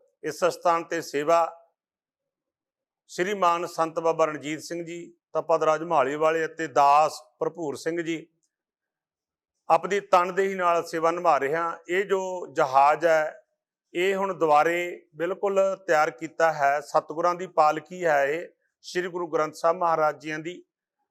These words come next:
ਸੁਬਾਹ ਸਤਿਗੁਰੂ ਸ੍ਰੀ ਗੁਰੂ ਗ੍ਰੰਥ ਸਾਹਿਬ ਜੀ ਸੱਚਖੰਡ ਦੇ ਵਿੱਚੋਂ ਪਾਲਕੀ ਸਾਹਿਬ ਵਿੱਚ ਸ੍ਰੀ ਦਰਬਾਰ ਸਾਹਿਬ ਵਿੱਚ ਜਾਂਦੇ ਨੇ, ਜੋ ਸੱਚਖੰਡ ਤੋਂ ਦੋ ਸੌ ਗਜ ਦੀ ਦੂਰੀ ਤੇ ਹੈ।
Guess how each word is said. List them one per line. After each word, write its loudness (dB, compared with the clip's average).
ਸੁਬਾਹ 4
ਸਤਿਗੁਰੂ -2
ਸ੍ਰੀ -8
ਗੁਰੂ -8
ਗ੍ਰੰਥ -2
ਸਾਹਿਬ 0
ਜੀ -16
ਸੱਚਖੰਡ -4
ਦੇ -4
ਵਿੱਚੋਂ -8
ਪਾਲਕੀ 0
ਸਾਹਿਬ 2
ਵਿੱਚ -6
ਸ੍ਰੀ -10
ਦਰਬਾਰ 0
ਸਾਹਿਬ -2
ਵਿੱਚ -8
ਜਾਂਦੇ 0
ਨੇ, -8
ਜੋ 0
ਸੱਚਖੰਡ -2
ਤੋਂ -2
ਦੋ -6
ਸੌ -2
ਗਜ 2
ਦੀ -10
ਦੂਰੀ -12
ਤੇ -6
ਹੈ। -4